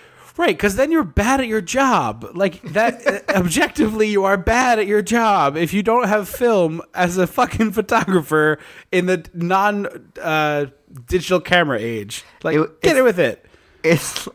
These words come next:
Speaker 2: in my head, I'm trying to think, like, it's like an, uh, my cover is an ice hockey player, and I go,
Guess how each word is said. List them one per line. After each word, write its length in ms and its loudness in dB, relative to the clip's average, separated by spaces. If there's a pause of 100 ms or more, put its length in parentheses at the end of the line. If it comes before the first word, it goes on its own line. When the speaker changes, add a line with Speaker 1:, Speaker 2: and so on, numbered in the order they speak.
(240)
Speaker 2:
in 140 2
my 120 2
head, 220 0
I'm 80 -2
trying 200 -2
to 40 -6
think, 100 -6
like, 200 -4 (420)
it's 180 -4
like 140 0
an, 200 2 (100)
uh, 200 -2 (220)
my 180 -2
cover 400 0
is 180 0
an 220 -2
ice 220 0
hockey 300 -2
player, 380 -2
and 160 -4
I 120 0
go, 260 0